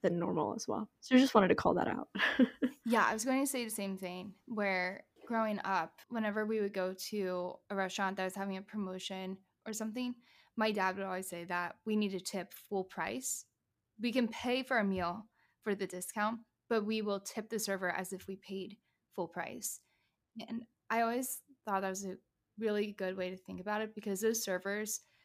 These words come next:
Speaker 2: they're serving you no matter what. Their, their service hasn't changed, really, based upon promo or no promo. But if they make less money for the same service, that really is just hurting them at the end of the day. And that's not fair. They don't make a lot of money.
Speaker 1: Exactly.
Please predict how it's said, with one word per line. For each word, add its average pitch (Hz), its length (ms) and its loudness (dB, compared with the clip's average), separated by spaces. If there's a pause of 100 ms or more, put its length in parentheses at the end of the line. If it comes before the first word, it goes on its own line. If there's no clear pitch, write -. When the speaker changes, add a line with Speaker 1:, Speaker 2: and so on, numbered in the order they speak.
(120)
Speaker 2:
they're 262 160 2
serving 220 400 0
you 240 140 0
no 202 100 0
matter 175 240 0
what. 180 400 -4
Their, 214 300 2 (300)
their 254 140 2
service 208 380 0
hasn't 185 320 -2
changed, 208 560 -6
really, 233 500 -2
based 202 200 -6
upon 185 480 -4 (200)
promo 202 280 2
or 190 100 0
no 185 240 -4
promo. 247 480 -4 (200)
But 240 320 2
if 233 180 -4
they 247 120 4
make 202 320 2
less 190 300 0
money 190 500 -6 (320)
for 214 160 2
the 190 80 -2
same 185 240 -2
service, 190 440 -4
that - 200 -10 (100)
really 185 300 -4
is - 360 -12 (180)
just 202 200 -2
hurting 190 320 -2
them 160 200 -2
at 165 100 -10
the - 80 -8
end 185 140 -8
of - 20 -12
the 180 60 -14
day. - 280 -6 (300)
And 214 80 0
that's 220 160 2
not 240 160 0
fair. 185 200 -2
They 180 100 -2
don't 202 140 0
make 196 160 -4
a 190 40 -4
lot 190 120 0
of 190 60 -4
money. 190 320 -6 (640)
Speaker 1:
Exactly. - 640 2